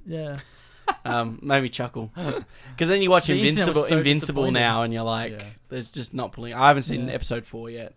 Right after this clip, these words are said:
Speaker 2: I'm gonna go home and watch that.
Speaker 1: Oh,
Speaker 3: I've been
Speaker 1: nice.
Speaker 3: waiting until, I'm waiting until the mid-season break's done. I can't, like,
Speaker 1: Then
Speaker 3: I,
Speaker 1: you can
Speaker 3: I
Speaker 1: just
Speaker 3: hate
Speaker 1: jump in.
Speaker 3: mid-season breaks. <laughs>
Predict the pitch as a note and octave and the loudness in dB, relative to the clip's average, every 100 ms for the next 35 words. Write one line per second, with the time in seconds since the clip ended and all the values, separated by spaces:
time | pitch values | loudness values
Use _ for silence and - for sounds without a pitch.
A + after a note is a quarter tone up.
0 | - B2+ A#2 A#2 A#2 A#2+ A#2+ A2+ - A#2 | -18 -14 -12 -12 -12 -12 -12 -12 -12 -14
1 | A#2+ A#2 C#3 B2+ B2 A#2+ A#2 A#2+ A#2 A#2 | -14 -8 -2 0 0 0 0 0 -4 -8
2 | - A#2 A#2+ A#2 A#2 A#2 A2 - G#2 G2+ | -8 -8 -4 -2 -2 -4 -10 -10 -8 -10
3 | G2+ - - F#2+ G2+ F#2 G#2 F#2+ F#2 F#2+ | -12 -20 -18 -14 -12 -10 -10 -10 -10 -10
4 | F2+ - F#2 F#2 F2+ F2 - - - G2+ | -10 -14 -14 -12 -12 -16 -18 -20 -20 -12
5 | G2 F#2+ - C3 B2 A#2 G#2 C3 A2+ B2+ | -12 -12 -12 -12 -8 -8 -4 -4 -4 -4
6 | A#2+ A2 A2 G#2 G#2+ - B2 - - - | -4 -6 -10 -10 -10 -10 -12 -14 -18 -18
7 | - - - | -20 -20 -18